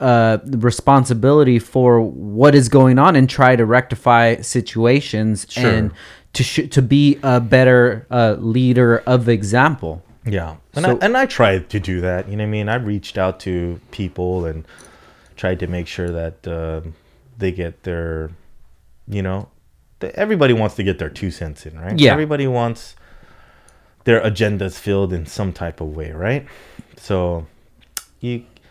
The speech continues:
Speaker 2: it's a sensitive subject, but at the same time, I think,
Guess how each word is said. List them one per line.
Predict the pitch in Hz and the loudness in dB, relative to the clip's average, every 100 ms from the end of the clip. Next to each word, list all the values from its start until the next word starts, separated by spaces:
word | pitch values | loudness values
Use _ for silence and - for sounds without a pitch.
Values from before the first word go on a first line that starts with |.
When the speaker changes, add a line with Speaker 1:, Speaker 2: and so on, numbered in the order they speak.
| - - - | -20 -20 -12
Speaker 2:
it's | 127 | -8
a | |
sensitive | 151 147 135 135 120 | -6 -4 -4 -6 -8
subject, | - 104 98 98 101 98 | -6 -8 -6 -4 -6 -6
but | 95 | -10
at | - | -8
the | |
same | 104 110 107 | -10 -10 -8
time, | 92 98 95 95 | -6 -4 -2 -4
I | 95 | -8
think, | 90 101 90 87 | -10 -10 -10 -12